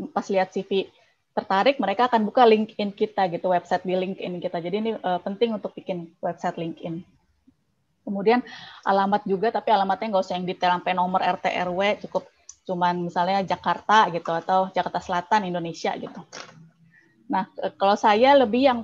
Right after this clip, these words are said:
pro untuk tidak memasukkan birth, eh, birth date gitu ya, tanggal lahir, terus marital status,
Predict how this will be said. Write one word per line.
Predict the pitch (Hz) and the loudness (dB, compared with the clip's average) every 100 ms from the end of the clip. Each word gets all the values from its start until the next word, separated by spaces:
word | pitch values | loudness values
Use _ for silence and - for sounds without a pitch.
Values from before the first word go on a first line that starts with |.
| - | -4
pro | 240 254 277 | 0 2 4
untuk | 220 214 277 - | 2 2 -2 0
tidak | 208 208 | -2 0
memasukkan | 233 220 196 - - 220 254 - _ _ _ - | 0 -2 -4 -6 -4 0 0 -2 _ _ _ -6
birth, | 170 180 185 - | 2 2 2 -2
eh, | - 180 175 165 | -2 0 0 0
birth | 220 | -4
date | 214 226 226 226 233 190 | 2 4 6 4 2 -2
gitu | 190 | -4
ya, | 220 | -4
tanggal | 214 190 185 | -2 -2 2
lahir, | 214 226 220 226 226 220 | 0 0 0 2 2 0
terus | 214 214 | -6 -8
marital | 185 180 180 175 | -6 -6 -4 -6
status, | - 226 240 240 233 226 - | -6 -4 -4 -2 0 -2 -4